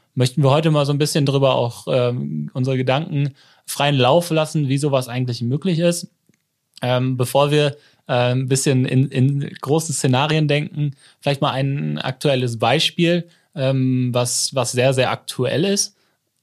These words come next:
ähm, wo man, ja, glaub ich, am Beispiel FireEye sehen kann, dass ein Security-Hersteller, der ja eigentlich ja deutlich, ähm, den, ja, den Anforderungen entsprechen sollte, der sich eigentlich da seine Hausaufgaben gemacht haben sollte in diesem Bereich,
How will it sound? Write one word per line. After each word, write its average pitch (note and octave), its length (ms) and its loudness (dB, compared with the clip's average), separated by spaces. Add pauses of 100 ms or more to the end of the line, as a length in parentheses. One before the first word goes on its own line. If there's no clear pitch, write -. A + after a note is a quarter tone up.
(280)
ähm, C3 460 2
wo C3 100 2
man, C3 540 0
ja, B2 260 -4 (360)
glaub C3+ 200 2
ich, C3+ 100 -6
am B2 220 -2
Beispiel C3 440 -2
FireEye D3 720 0 (220)
sehen C3+ 300 0
kann, C#3 260 -2
dass C3 160 -4
ein A#2+ 180 -4
Security-Hersteller, B2 1120 0
der A#2 100 0
ja A#2+ 180 0
eigentlich C#3+ 640 0 (480)
ja A2+ 160 -2
deutlich, D3 880 -2
ähm, B2+ 680 -2
den, B2+ 600 -2 (140)
ja, A2 80 0
den A#2 180 0
Anforderungen C#3 640 0
entsprechen C#3+ 600 -2
sollte, C#3+ 380 0
der A#2+ 200 0
sich A#2+ 180 -4
eigentlich B2 300 -4
da A#2+ 220 -2
seine A#2 240 -2
Hausaufgaben B2+ 460 0
gemacht C3 340 -4
haben D3+ 220 -2
sollte C#3 300 0
in C#3 60 0
diesem C#3 220 -2
Bereich, C3+ 420 0